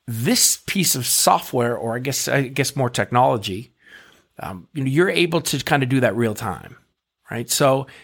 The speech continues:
instead of just, you know, taking all the customer data, running it through some, some analytical profiles,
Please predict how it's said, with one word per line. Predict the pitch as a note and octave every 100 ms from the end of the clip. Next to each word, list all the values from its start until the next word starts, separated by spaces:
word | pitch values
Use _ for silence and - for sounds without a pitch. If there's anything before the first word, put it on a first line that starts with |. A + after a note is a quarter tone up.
| _ -
instead | C3 - A#3
of | F#3
just, | D#3+ D3+
you | D3+
know, | C3
taking | C#3+ D3+ D3+
all | D3
the | D3
customer | C#3+ C3+ - C#3
data, | B2+ B2+ B2
running | B2 C3+ C#3+
it | C3+
through | - C3+ B2+
some, | B2+ B2
some | - B2
analytical | A#2+ C3 C3 B2+ C3
profiles, | - C3 A#2+ A#2+ A#2+ A#2